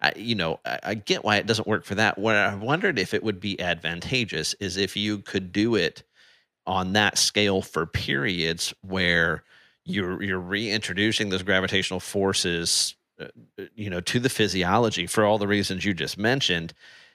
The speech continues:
during, like, a sleep duration period where it's like, if the astro-, you know, if the astronauts are Velcroed in their sleeping bags to the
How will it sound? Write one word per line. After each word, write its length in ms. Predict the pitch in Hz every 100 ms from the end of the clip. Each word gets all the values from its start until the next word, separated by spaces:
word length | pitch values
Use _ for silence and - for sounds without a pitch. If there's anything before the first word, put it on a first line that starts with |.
| - 110
during, 480 | 120 120 117 110 104
like, 260 | 107 101 98
a 140 | 90
sleep 460 | - - 117 123 -
duration 440 | 98 87 87 85
period 480 | 85 80 71 62 -
where 120 | 107 98
it's 140 | -
like, 300 | 92 87 - _ _ _ _ -
if 180 | 110 -
the 80 | 107
astro-, 480 | 120 123 - 120 -
you 100 | 110
know, 200 | 87 90
if 100 | -
the 60 | 80
astronauts 580 | 120 - 107 104 - 98
are 360 | 92 92 90 - _
Velcroed 520 | 101 113 127 - 127 123
in 80 |
their 100 | 107
sleeping 420 | 95 170 143 101 90
bags 320 | 82 87 -
to 100 |
the 100 | 110